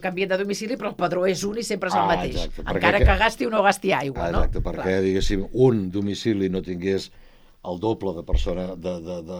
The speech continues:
Speaker 2: de, diguéssim, de benefici del padró, perquè la meitat del temps estaven amb l'altre, amb l'altre cònjuge, és un cas, els fills en custòdia compartida,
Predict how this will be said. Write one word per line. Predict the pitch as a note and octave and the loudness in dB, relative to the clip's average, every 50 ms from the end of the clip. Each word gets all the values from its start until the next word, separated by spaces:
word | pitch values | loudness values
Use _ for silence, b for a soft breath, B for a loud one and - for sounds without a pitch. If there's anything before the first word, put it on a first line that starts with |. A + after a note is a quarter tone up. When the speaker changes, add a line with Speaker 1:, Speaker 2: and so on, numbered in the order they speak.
| F2 E2+ E2 | -10 -10 -10
Speaker 2:
de, | E2+ F#2 F2 | -10 -10 -10
diguéssim, | E2+ F2+ F2+ F#2 - G2 F#2 | -8 -8 -10 -10 -8 -6 -4
de | F#2+ G2 | -2 0
benefici | G2+ G2+ F#2+ F#2 - A2+ A2 - A2 | 0 -2 -2 -2 -2 -2 -2 -2 0
del | G#2+ G#2 F#2+ | 0 0 0
padró, | - A2 G2+ G2 G#2 A#2 | 2 2 2 4 4 4
perquè | A2 G#2 F#2 E2+ E2+ F2 | 4 2 0 -2 -4 -4
la | F2+ | -4
meitat | E2+ F2 E2+ D2+ F#2+ F2+ | -4 -6 -6 -6 -6 -4
del | F2 F2+ F2 | -4 -6 -4
temps | - A2 G2+ F#2+ | -4 -4 -4 -4
estaven | F#2 E2+ - - E2+ F2 F2 E2+ | -4 -6 -6 -4 -4 -4 -4 -6
amb | E2+ F2 | -6 -4
l'altre, | F2+ F2 E2+ - E2 F2 E2 D#2+ D2+ B B B B B B B | -4 -4 -4 -4 -6 -8 -8 -8 -10 B B B B B B B
amb | E2+ E2+ | -6 -4
l'altre | F#2 F#2 F2+ F#2 F#2+ | -4 -4 -2 -4 -2
cònjuge, | F#2+ A#2 A2+ A2 A2 A2+ A2 A#2+ C#3+ F3+ B B B B B B B - | 0 2 2 2 2 2 2 2 0 0 B B B B B B B -6
és | - F2+ F2 E2 | -4 -4 -4 -4
un | E2 E2 D#2+ | -6 -6 -2
cas, | - A2+ B2 B2+ A#2+ | 2 4 6 6 4
els | A#2 G2 | 2 -4
fills | - - F2+ E2 F2 | -4 -4 -4 -4 -4
en | D#2+ | -6
custòdia | D2+ E2+ - - F#2 F2 E2+ | -6 -8 -6 -4 -4 -4 -4
compartida, | D2+ D#2+ D#2 D2+ F2+ - - A2+ A#2+ B2 | -4 -6 -6 -6 -8 -4 0 0 2 2